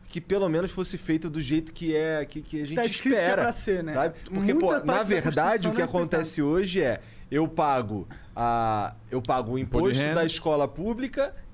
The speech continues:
Speaker 1: e mi-, a escola particular da minha filha. Graças a
Speaker 3: Sim.
Speaker 1: Deus eu tenho condição. Aí eu pago o imposto pra, pro, pros, pro, pra saúde pública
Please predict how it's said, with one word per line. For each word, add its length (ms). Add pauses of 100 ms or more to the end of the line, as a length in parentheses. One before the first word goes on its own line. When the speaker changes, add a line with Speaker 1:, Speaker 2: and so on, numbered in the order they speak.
Speaker 1:
e 280 (100)
mi-, 300
a 100
escola 340
particular 420
da 80
minha 160
filha. 400
Graças 260
a 20
Speaker 3:
Sim. 40
Speaker 1:
Deus 100
eu 60
tenho 120
condição. 460 (320)
Aí 280
eu 100
pago 580
o 160
imposto 460
pra, 180
pro, 480
pros, 280
pro, 260
pra 160
saúde 340
pública 560